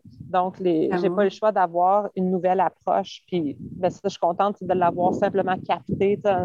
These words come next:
Speaker 1: que c-, l'énergie a vraiment changé. Donc,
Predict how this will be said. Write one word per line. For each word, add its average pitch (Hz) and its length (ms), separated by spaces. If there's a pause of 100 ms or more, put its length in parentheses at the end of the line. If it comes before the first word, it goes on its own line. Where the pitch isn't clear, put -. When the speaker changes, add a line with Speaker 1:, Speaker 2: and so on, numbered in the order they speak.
(540)
Speaker 1:
que - 140
c-, - 200 (300)
l'énergie 190 500
a 208 60
vraiment 180 300
changé. 180 440 (460)
Donc, 196 480